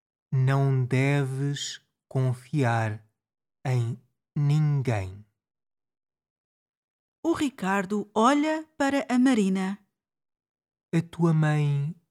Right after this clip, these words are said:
Speaker 1: não é a tua verdadeira mãe?
Speaker 2: Não, eu sou adotada.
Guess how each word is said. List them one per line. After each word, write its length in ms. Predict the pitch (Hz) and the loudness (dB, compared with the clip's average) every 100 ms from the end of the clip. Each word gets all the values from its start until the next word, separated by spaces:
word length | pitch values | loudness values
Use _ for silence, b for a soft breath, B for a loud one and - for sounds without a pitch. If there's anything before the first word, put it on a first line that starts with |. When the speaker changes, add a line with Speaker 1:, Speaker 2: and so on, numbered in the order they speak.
| _ _ | _ _
Speaker 1:
não 420 | 156 160 147 143 | 2 4 4 4
é 420 | 208 190 123 113 - _ | 4 2 0 -6 -14 _
a 100 | 139 127 _ | -6 -6 _
tua 320 | 185 165 127 | 0 2 2
verdadeira 800 | 110 170 156 151 - 156 156 120 | 0 -2 2 0 2 2 2 2
mãe? 540 | 117 127 165 175 165 - _ _ _ _ _ _ _ _ _ _ _ _ _ _ _ _ | 2 2 4 2 0 -8 _ _ _ _ _ _ _ _ _ _ _ _ _ _ _ _
Speaker 2:
Não, 460 | 262 202 170 190 196 _ _ _ _ _ | 2 2 2 -2 -8 _ _ _ _ _
eu 180 | 214 262 | -2 -2
sou 460 | 262 - 269 269 262 | -2 -2 -2 -2 -4
adotada. 880 | 185 175 175 170 196 208 180 175 | -4 -2 -2 -4 -4 -2 -4 -6